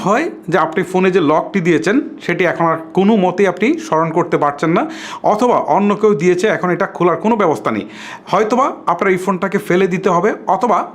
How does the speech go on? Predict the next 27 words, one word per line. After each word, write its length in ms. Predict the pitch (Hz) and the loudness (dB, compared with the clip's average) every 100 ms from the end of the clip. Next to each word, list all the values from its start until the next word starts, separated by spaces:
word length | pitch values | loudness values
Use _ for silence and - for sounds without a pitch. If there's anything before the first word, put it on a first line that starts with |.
| 190 | -4
কোনো 100 | 180 160 | 0 0
দোকানে 240 | 208 180 165 | 0 0 2
নিয়ে 140 | 175 165 | 4 2
গিয়ে 120 | 175 | 0
ফ্লাশ 220 | - 156 160 185 | 0 0 0 -4
করতে 200 | - 185 | -2 0
হবে, 140 | 170 269 - - - - | 0 -2 -4 -16 -6 0
এইরকম 280 | 202 277 285 226 | 2 2 2 0
সিচুয়েশনে 400 | 254 240 214 214 175 | 0 0 0 0 0
যদি 120 | 170 160 | 2 2
আপনি 120 | 160 160 | 0 0
পড়েন 180 | 151 240 254 | 0 0 -2
তাহলে 220 | 160 143 143 147 | -2 0 0 2
এই 60 | 143 | 2
লকটাকে 320 | 139 135 143 135 120 131 | 0 -2 -2 0 0 0
অবশ্যই 360 | 160 - 233 359 131 | 0 0 -2 0 -4
আপনি 140 | 127 123 | -4 -2
খুলবেন। 280 | 208 202 208 - - - - | 0 2 0 -2 -10 -12 -2
তবে 180 | 247 185 - - - - | 2 2 -2 -10 -8 -2
এক্ষেত্রে 320 | 180 214 214 214 170 | 0 0 0 0 0
আপনার 220 | 165 185 165 | -2 0 0
যত 100 | 165 165 | 2 2
ধরনের 220 | 165 - - | 2 0 -2
ছবি, 280 | 165 156 165 269 - - 120 | 0 2 2 0 -4 -8 0
ভিডিও 300 | 160 147 165 190 - 139 | 2 4 4 2 0 -2
বা 60 | - 156 | -2 -2
অন্য 140 | 180 | -2